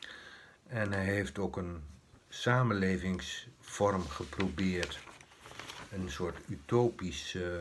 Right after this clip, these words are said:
Walden heeft hij gemaakt in zijn leven. Hij heeft op allerlei manieren gezocht naar de waarheid. En dit is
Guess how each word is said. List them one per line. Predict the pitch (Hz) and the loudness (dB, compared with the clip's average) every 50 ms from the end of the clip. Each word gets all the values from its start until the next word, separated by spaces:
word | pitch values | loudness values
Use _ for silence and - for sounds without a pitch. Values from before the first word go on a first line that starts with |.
| 87 82 - | -6 -6 -8
Walden | - 85 80 78 98 101 113 113 113 120 117 110 113 110 113 113 120 120 117 | -10 -10 0 4 6 6 8 8 6 6 4 4 4 4 4 2 2 0 0
heeft | 101 95 95 98 95 - - | 0 0 0 0 -2 -2 -2
hij | 95 92 | -2 -2
gemaakt | - - 98 90 90 92 90 87 - | -2 -4 -4 -4 -4 -4 -4 -6 -6
in | 90 85 - | -8 -8 -6
zijn | - 87 82 | -6 -6 -4
leven. | 82 80 80 82 80 73 82 78 78 | -4 -4 -4 -4 -4 -4 -4 -4 -4
Hij | 80 80 82 | -4 -4 -6
heeft | 82 85 80 78 76 73 - - - | -6 -6 -6 -6 -8 -8 -12 -16 -18
op | - - - | -16 -14 -12
allerlei | - - - 120 117 113 101 95 92 90 | -4 -2 0 2 2 2 2 2 0 0
manieren | 87 87 87 90 92 90 90 85 80 73 | -2 -2 -4 -4 -4 -4 -4 -4 -6 -8
gezocht | - - - - - 110 104 - - - | -8 -10 -8 -2 2 2 2 2 0 -4
naar | 85 78 78 | -6 -6 -6
de | 76 76 | -6 -6
waarheid. | 78 87 95 104 123 123 113 110 107 101 101 104 107 - - - - - - - - - - - - - - - - - - | -4 0 2 4 4 4 2 0 0 0 -2 -4 -4 -6 -10 -16 -18 -20 -18 -16 -14 -14 -14 -14 -14 -14 -14 -14 -14 -14 -12
En | - 104 90 92 92 | -10 -6 -4 -2 2
dit | 117 123 117 - | 2 2 2 0
is | - 110 107 107 104 - - - | -2 -2 -2 -2 0 -2 -4 -4